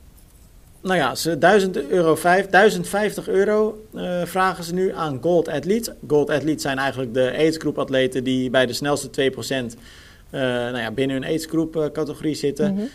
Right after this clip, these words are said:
Speaker 1: Eh, die kunnen dus duizend vijftig euro betalen. Dan zijn ze, eh, standaard, eh, nou ja, toegelaten tot Saint George, het W K.
Speaker 2: Mhm.
Speaker 1: Eh, wat in, eh, wat is het, mei, hè, gaat plaatsvinden.
Speaker 2: Ja, zeven mei of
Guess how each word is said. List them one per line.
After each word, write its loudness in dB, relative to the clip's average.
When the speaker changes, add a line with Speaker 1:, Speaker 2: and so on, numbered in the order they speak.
Speaker 1:
Eh, -2
die 2
kunnen 2
dus 2
duizend 2
vijftig -4
euro 0
betalen. 0
Dan -2
zijn -4
ze, -2
eh, 0
standaard, -2
eh, 0
nou -4
ja, -4
toegelaten -2
tot 0
Saint -2
George, 0
het -8
W -2
K. -8
Speaker 2:
Mhm. -2
Speaker 1:
Eh, -6
wat -4
in, -2
eh, -6
wat -10
is -6
het, -6
mei, -2
hè, -4
gaat -10
plaatsvinden. -4
Speaker 2:
Ja, -20
zeven -6
mei -6
of -12